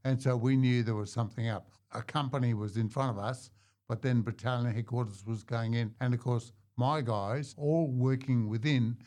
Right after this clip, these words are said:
battalion headquarters. We had our role there. Gradually, that had to change. When the battalion is out doing a clearance of their tactical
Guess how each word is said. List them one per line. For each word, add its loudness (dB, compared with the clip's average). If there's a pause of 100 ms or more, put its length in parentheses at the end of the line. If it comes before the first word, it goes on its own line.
(440)
battalion -2
headquarters. -6 (400)
We -4
had -4 (120)
our -8
role -6
there. -6 (340)
Gradually, 0
that -4
had 0
to -14
change. -4 (380)
When 2 (320)
the -2
battalion -2 (100)
is -2
out -2 (160)
doing 2 (500)
a -2
clearance 0
of -2
their -2 (440)
tactical -4